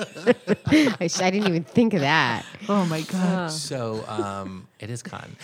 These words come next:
Speaker 3: So, uh, we were, I felt more connected to her,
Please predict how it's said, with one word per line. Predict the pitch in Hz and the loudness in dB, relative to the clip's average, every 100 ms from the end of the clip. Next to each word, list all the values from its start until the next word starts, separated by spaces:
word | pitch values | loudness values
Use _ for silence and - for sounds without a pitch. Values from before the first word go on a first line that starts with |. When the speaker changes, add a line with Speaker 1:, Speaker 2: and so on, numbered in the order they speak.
| - | -12
Speaker 3:
So, | - 139 120 117 110 | -2 2 4 2 0
uh, | 113 107 - - - | -2 0 0 4 4
we | 135 143 | 6 4
were, | 147 143 131 127 123 123 - - 123 | 2 4 4 2 -2 -6 -14 -10 -2
I | 143 165 | 0 0
felt | - 165 123 | 0 -2 0
more | 127 131 | -2 -4
connected | - 120 143 - 120 | -6 -8 -8 -8 -16
to | 120 | -14
her, | - 175 156 95 101 | -12 -10 -8 -8 -10